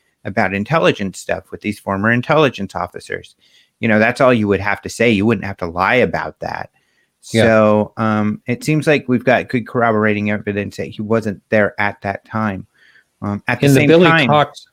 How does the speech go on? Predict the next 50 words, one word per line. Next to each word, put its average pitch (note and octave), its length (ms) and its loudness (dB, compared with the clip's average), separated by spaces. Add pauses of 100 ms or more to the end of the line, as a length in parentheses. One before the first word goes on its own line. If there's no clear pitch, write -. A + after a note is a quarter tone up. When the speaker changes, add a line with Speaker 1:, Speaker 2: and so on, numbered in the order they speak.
(220)
Speaker 2:
yeah, A2 120 4
go B2 120 0
ahead. A#2 220 -2
Speaker 1:
Mm-hmm. A#2+ 340 -2 (1000)
Oh, D3 120 4
I C#3+ 100 6
was - 120 0
Speaker 2:
Well, C3 100 4
in C3+ 80 6
Speaker 1:
gonna, B2 180 2
Speaker 2:
the - 40 -10 (160)
Speaker 1:
I C3 60 2
want C#3+ 160 2
you C3+ 100 4
to C3 60 4
Speaker 2:
Yeah, A2 40 0
Speaker 1:
go B2 80 4
ahead, G#2+ 240 -2
Speaker 2:
go C3 80 -2
ahead. A2+ 140 -4 (220)
Speaker 1:
actually. - 280 -2
<laughs> - 20 -10
Speaker 2:
Well, C#3 180 6
in C#3 60 6
the C#3 80 4
Billy C#3+ 240 4
Cox C#3 420 0
article, A#2 720 0
it, A#2+ 220 -8 (280)
um, G#2 300 -4
Wilson B2+ 600 2
does, C3 520 2 (500)
during A2 240 4
that G#2 180 2
interview, G2+ 440 0
say A2+ 300 2
that, G#2 300 0 (380)
"Yes, C3+ 340 2
I C3 100 2
did C#3 400 2
meet, A#2 340 0 (520)
um, G#2+ 300 2
with G#2+ 200 -2
Edgar G#2 220 0
Mitchell G2+ 420 0
and, G2 260 -2
and A2 160 0
Stephen G#2+ 380 0
Greer G2 280 2
and G2 180 0